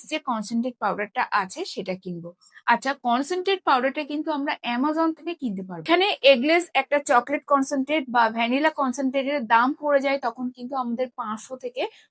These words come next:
আটশো টাকা মাত্র, কিন্তু তার মধ্যে থাকে একশো কি দুশো গ্রাম। তোমরা যেখানে যে ওয়েবসাইটে একদম সস্তার মধ্যে পাবে, সেখান থেকে কনসেন্ট্রেট পাউডারটা কিন্তু তোমরা অবশ্যই পারচেজ করবে।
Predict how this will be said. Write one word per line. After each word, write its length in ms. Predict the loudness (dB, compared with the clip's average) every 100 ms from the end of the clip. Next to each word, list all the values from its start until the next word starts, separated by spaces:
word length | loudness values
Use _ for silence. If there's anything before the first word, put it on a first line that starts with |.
| -2
আটশো 200 | -2 -4 -6
টাকা 140 | -4 -2 -2
মাত্র, 240 | -2 -6 -6
কিন্তু 180 | -4 -4 0
তার 140 | 0 2
মধ্যে 200 | 0 -2 -4
থাকে 200 | -6 -6 -6 -8 -16 0 2
একশো 200 | 2 -6 -2
কি 80 | -2
দুশো 220 | -2 0 0
গ্রাম। 200 | 0 0 -4
তোমরা 200 | -4 -2 0
যেখানে 340 | -2 -2 0 0 2
যে 60 | 4
ওয়েবসাইটে 540 | 4 4 0 -4 -2 0 -2
একদম 180 | -2 -2
সস্তার 360 | -2 -4 -4 -4 -4
মধ্যে 180 | -6 -4
পাবে, 180 | -2 -2 -4 -12 _ _ -4
সেখান 260 | 0 2 2
থেকে 140 | 0 -2 0
কনসেন্ট্রেট 500 | 0 0 -2 -2 -4 -2
পাউডারটা 360 | -2 -2 -6 -4
কিন্তু 160 | -4 -4 -4
তোমরা 200 | -4 -2 -4
অবশ্যই 380 | -4 -6 -8 -6
পারচেজ 320 | -6 -4 -8 -12 -10
করবে। 220 | -12